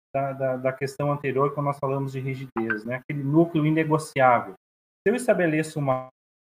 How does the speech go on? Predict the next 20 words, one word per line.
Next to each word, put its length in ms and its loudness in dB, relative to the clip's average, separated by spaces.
uma 120 6
ordem, 640 6
né? 200 -6
Uma 140 4
harmonia, 640 -2
se 200 -12
eu 40 -2
estabeleço 500 -8
prioridade, 640 0
eu 120 -2
estou, 480 0
na 140 2
verdade, 500 2
configurando 880 0
aquilo 380 -2
que 100 -10
pra 160 0
mim 220 -4
é 40 -4
inegociável. 840 -4